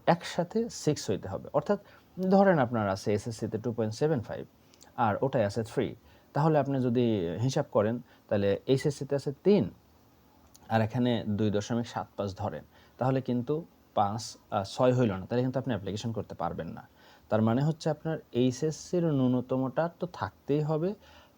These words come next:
এসএসসিরও ন্যূনতমতা থাকতে হবে, আবার দুইটা মিলে ছয় হইলে তাইলে আপনি বিজ্ঞান বিভাগের জন্য অ্যাপ্লিকেশন করতে পারবেন। আর, আহ, মানবিক এবং ব্যবসায় শিক্ষা বিভাগের জন্য এখানে এসএসসির জিপিএ ধরা হয়েছে দুই দশমিক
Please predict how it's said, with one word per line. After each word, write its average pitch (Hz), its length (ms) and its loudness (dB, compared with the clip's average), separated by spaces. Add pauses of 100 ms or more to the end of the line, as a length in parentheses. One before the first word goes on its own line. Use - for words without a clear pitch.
(300)
এসএসসিরও 160 540 4
ন্যূনতমতা 123 560 4
থাকতে 127 320 -4
হবে, 151 280 0
আবার 107 300 2
দুইটা 156 280 2
মিলে 190 220 0
ছয় 135 320 0
হইলে 156 300 0
তাইলে 90 240 0
আপনি 95 220 -4
বিজ্ঞান 117 340 0
বিভাগের 95 340 -4
জন্য 98 160 -6
অ্যাপ্লিকেশন 87 500 -12
করতে 87 220 -12
পারবেন। 62 260 -8 (800)
আর, 143 180 6
আহ, 104 520 0
মানবিক 160 480 4
এবং 180 260 2 (540)
ব্যবসায় 170 340 6
শিক্ষা - 400 -6
বিভাগের 98 420 -2
জন্য 123 340 -4 (440)
এখানে 175 400 2 (120)
এসএসসির 156 640 -2
জিপিএ 117 360 0
ধরা 107 200 -2
হয়েছে 104 260 -4
দুই 107 220 -2
দশমিক 104 440 -4